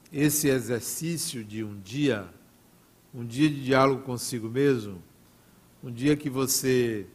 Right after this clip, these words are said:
reserva para você e reage aos diálogos externos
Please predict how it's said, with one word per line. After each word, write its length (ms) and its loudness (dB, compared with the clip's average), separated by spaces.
reserva 840 -2
para 200 -6
você 680 -2
e 320 -6
reage 920 2
aos 260 -2
diálogos 720 0
externos 840 0